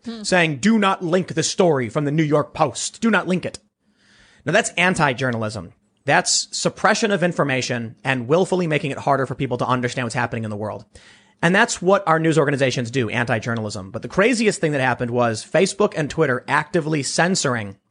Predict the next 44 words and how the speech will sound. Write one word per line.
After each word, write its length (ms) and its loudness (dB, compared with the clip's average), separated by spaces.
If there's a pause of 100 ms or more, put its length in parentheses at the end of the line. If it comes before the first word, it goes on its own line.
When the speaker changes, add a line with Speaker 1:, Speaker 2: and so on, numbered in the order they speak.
(540)
Speaker 2:
not 340 0
just 320 0
the 100 0
New 140 4
York 280 2
Post. 440 -4 (400)
I 80 4
believe 380 0
this 160 -4
may 100 0
be 80 -2
one 160 0
of, 160 -4
one 220 0
of 140 -2
the 380 -4
oldest 580 2
newspapers 800 -2
in 200 0
the 80 0
country. 760 -2 (220)
It's 100 -8
like 140 -6
two 180 2
hundred 380 2
and 80 -4
what, 160 -2
two 80 -2
hundred 160 -2
eighteen, 300 -6
two 100 -6
hundred 80 -4
sixteen 240 -8
years 140 -4
old. 180 -4 (640)
But, 220 0
uh, 320 0
they're 180 4
also 240 4
suppressing 520 0
links 260 -2
to 80 0
the 80 -2
story. 440 -4